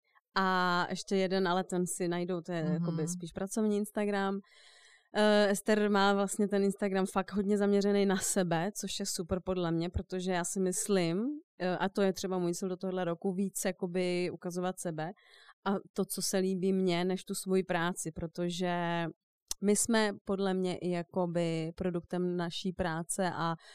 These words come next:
Speaker 1: eh, sami sobě, jak už jsem říkala na začátku, jsme si takovou vizitkou a ty lidi
Speaker 2: No, ono je podle mě důležité si tohle jako taky uvědomit,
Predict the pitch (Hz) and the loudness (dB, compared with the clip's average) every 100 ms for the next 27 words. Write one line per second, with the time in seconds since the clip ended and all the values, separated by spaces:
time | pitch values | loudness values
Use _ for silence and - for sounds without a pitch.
0 | - - 175 175 - 190 185 - 180 185 | -20 -6 -4 0 2 2 2 0 0 0
1 | 180 185 175 185 175 175 180 175 175 175 | 0 -2 -4 -2 -2 -2 -4 -2 -4 -6
2 | 180 175 - - 180 - 175 180 185 180 | -6 -6 -8 -6 -4 -4 -8 -6 -2 0
3 | 180 180 175 - 180 175 156 165 185 175 | 0 0 -4 -2 0 2 0 -2 -4 -4
4 | 170 170 214 214 214 208 202 214 208 208 | -6 -8 -8 0 2 2 0 2 4 4
5 | 208 196 202 190 196 196 180 - 190 185 | 2 2 4 4 2 0 -4 -4 -2 0
6 | 185 180 185 196 185 190 165 156 156 156 | 2 0 -2 -4 -4 -4 -6 -4 -2 0
7 | 147 | -2